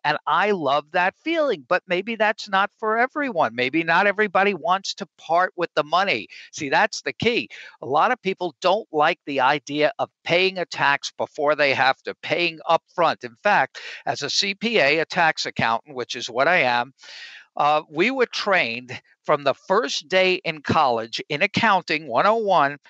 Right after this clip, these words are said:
and they banged it over your head every year. Never, ever pay a tax before you have to. Always defer, defer,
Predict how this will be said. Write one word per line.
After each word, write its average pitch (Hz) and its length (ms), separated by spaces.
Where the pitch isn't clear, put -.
and 131 160
they 131 120
banged 156 420
it 208 100
over 202 200
your 208 160
head 180 260
every 196 360
year. 139 380
Never, 156 640
ever 175 500
pay 151 220
a 143 80
tax - 540
before 170 420
you 175 200
have 151 340
to. - 120
Always 160 680
defer, 226 800
defer, 208 600